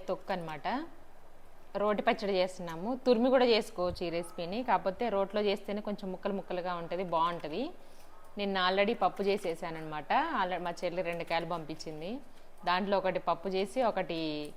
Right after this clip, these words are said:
పచ్చడి చేస్తున్నా ఈరోజు. చిన్నప్పుడు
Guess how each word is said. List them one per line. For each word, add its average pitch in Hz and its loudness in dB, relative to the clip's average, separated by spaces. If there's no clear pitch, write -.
పచ్చడి 202 0
చేస్తున్నా 165 -6
ఈరోజు. 160 -2
చిన్నప్పుడు 202 0